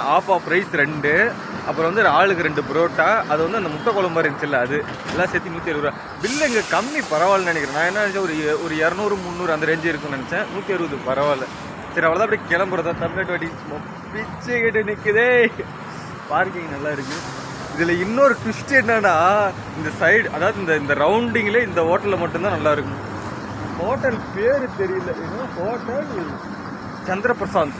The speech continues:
சந்திரபிரசாந்த் ஹோட்டல், அங்கதான் நல்லா இருக்குமாமா. நான் சொல்லப்பா, அந்த வண்டிக்காரர் முன்னாடி இருப்பாரு, நம்ம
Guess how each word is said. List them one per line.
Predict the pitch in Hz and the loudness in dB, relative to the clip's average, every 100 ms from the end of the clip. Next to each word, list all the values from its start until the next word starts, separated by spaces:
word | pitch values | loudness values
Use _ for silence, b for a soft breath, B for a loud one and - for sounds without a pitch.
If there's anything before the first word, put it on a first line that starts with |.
| - - - - - 147 | -12 -12 -12 -12 -10 -6
சந்திரபிரசாந்த் | 170 208 165 175 160 | 0 0 0 -4 -2
ஹோட்டல், | 147 135 139 | -4 -2 -2
அங்கதான் | 151 165 202 | 0 2 2
நல்லா | 165 151 | 2 2
இருக்குமாமா. | 156 143 139 135 147 - - - - - | 2 0 -6 -6 -8 -10 -14 -14 -14 -10
நான் | 117 151 - | -2 -2 0
சொல்லப்பா, | 156 147 117 123 120 107 | -4 -4 -4 0 0 -2
அந்த | 143 143 | -4 -2
வண்டிக்காரர் | 147 151 147 139 139 123 | 0 0 2 0 -2 -6
முன்னாடி | 135 139 160 143 | -6 0 2 2
இருப்பாரு, | 143 131 | 0 -2
நம்ம | 127 | -2